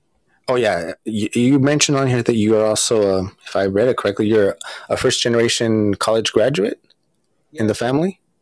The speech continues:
Speaker 2: Yes. So, um, um, you know, um, I, I'm the first generation of college grads. Um,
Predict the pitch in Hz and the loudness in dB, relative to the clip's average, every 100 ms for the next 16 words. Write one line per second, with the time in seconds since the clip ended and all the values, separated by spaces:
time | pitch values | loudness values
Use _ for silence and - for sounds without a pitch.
0 | _ 147 131 - 123 123 123 123 123 120 | _ -16 -16 -18 -20 -20 -20 -20 -20 -20
1 | 120 120 120 120 117 110 _ - _ _ | -20 _ -20 -20 -20 -20 _ -20 _ _
2 | _ _ _ 123 127 127 127 120 120 113 | _ _ _ -16 -12 -10 -10 -12 -16 -16
3 | 107 104 _ _ - 113 120 120 - 139 | -18 -20 _ _ -18 -12 -12 -12 -10 -4
4 | 151 143 151 147 117 135 135 123 127 - | -4 -2 0 0 0 -4 -4 -4 -4 -6
5 | 131 113 104 - 120 120 117 120 123 120 | -8 -10 -12 -6 -4 -4 -6 -4 -2 -4
6 | - - - 113 110 104 101 | -6 -10 -10 -12 -12 -12 -14